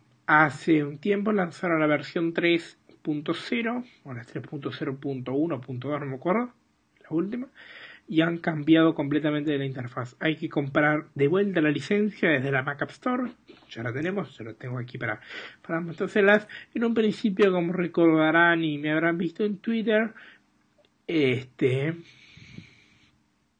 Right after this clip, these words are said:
presentaban problemas de accesibilidad porque se habían olvi-, no les había alcanzado el tiempo para añadir, eh, la accesibilidad que añaden ellos.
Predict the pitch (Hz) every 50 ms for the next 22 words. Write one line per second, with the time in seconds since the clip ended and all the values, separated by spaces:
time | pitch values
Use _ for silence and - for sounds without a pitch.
0 | _ _ - - - - - - - - _ - - 170 143 - 175 165 - 202
1 | 190 170 - 175 175 175 185 180 180 180 175 156 - 175 156 131 - 175 180 180
2 | 190 208 226 226 214 202 170 151 139 131 - 165 156 160 160 160 156 156 156 151
3 | 143 147 151 160 165 170 165 156 135 147 156 160 160 156 165 165 151 - 175 170
4 | 160 - 175 165 165 156 165 156 156 151 151 156 165 165 170 165 156 151 147 151
5 | 139 135 135 135 131 131 139 139 139 - - 165 131 - - 139 139 139 143 151
6 | 151 147 151 156 147 147 147 151 160 170 196 202 208 202 - - 202 185 -